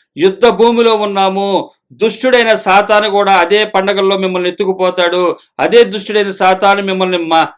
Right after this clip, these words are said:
హత్య చేస్తాడు, మిమ్మల్ని ఆత్మలను చంపేస్తాడు. పండుగల రూపంలో మీరు కూడుకున్నప్పుడు మిమ్ములను పండగ సందర్భంగా మిమ్మల్ని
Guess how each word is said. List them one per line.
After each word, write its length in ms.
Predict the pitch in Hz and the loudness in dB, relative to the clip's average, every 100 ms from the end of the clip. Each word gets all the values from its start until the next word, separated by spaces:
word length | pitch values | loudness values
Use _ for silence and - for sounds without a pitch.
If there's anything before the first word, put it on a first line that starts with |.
| _ | _
హత్య 260 | 151 240 240 | -4 0 0
చేస్తాడు, 840 | 208 196 185 196 180 180 175 147 - _ | 2 2 2 0 0 0 -2 -4 -10 _
మిమ్మల్ని 320 | 160 208 202 156 | -4 0 2 4
ఆత్మలను 640 | 180 247 247 226 226 208 | 4 4 0 -4 -2 -2
చంపేస్తాడు. 1160 | 196 214 226 233 233 214 214 190 196 190 170 190 | -2 -2 -2 2 2 2 0 0 2 0 -2 -2
పండుగల 440 | 208 240 233 220 | 0 0 0 2
రూపంలో 440 | 202 208 214 208 | 2 0 -2 -4
మీరు 200 | 202 190 190 | -2 -2 -4
కూడుకున్నప్పుడు 880 | 190 202 202 196 185 180 170 175 139 _ _ 143 | -4 -4 -4 -4 -4 -4 -4 -2 -4 _ _ -4
మిమ్ములను 720 | 156 190 185 180 170 170 170 | -2 0 0 0 0 -2 0
పండగ 420 | 170 202 202 214 | -2 -2 -2 -2
సందర్భంగా 760 | 214 196 190 190 175 185 185 180 | -2 -4 -2 -4 -2 -4 -2 -2
మిమ్మల్ని 540 | 180 170 170 165 160 | -2 -4 -4 -4 -6